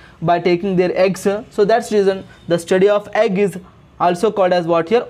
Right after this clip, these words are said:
Oology. Here let's discuss about some important general characteristics of this group of animals is here.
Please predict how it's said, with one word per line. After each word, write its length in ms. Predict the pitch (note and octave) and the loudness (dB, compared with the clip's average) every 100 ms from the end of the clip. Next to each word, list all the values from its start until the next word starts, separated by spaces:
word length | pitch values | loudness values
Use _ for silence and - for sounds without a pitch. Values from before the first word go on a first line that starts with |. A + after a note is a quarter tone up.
| - | -2
Oology. 840 | G#3+ C4+ C#4 - D#3 D3+ C#3+ A#2 - - - - | 0 0 -6 -2 0 0 -2 -10 -12 -20 -20 -4
Here 320 | G#3+ D#3+ - - - - - - - - - - - - - - - - - - - - - - - - - - - - - - - - | 0 0 -4 -18 -20 -20 -20 -20 -20 -20 -20 -20 -20 -20 -20 -20 -20 -20 -20 -20 -20 -20 -20 -20 -20 -20 -20 -20 -20 -20 -20 -20 -20 -4
let's 160 | D4+ A#3+ | -2 0
discuss 380 | C4 - C#4+ | 0 0 0
about 240 | C#4 C4 C4 | 2 0 0
some 100 | B3+ | -2
important 440 | B3+ A#3+ B3 A#3+ | 0 0 0 0
general 260 | G#3 A3+ A#3 | 0 2 0
characteristics 560 | A3+ G3+ A3 - A3+ A#3 | 0 -2 -4 -4 -2 -2
of 140 | F#3 | -2
this 120 | G3+ F#3 | -2 0
group 180 | F#3+ | 0
of 140 | G3 - | 0 0
animals 380 | F3+ F#3 F#3 G3 | -2 0 -2 -2
is 100 | F#3 | 0
here. 280 | G3+ B3 | 0 0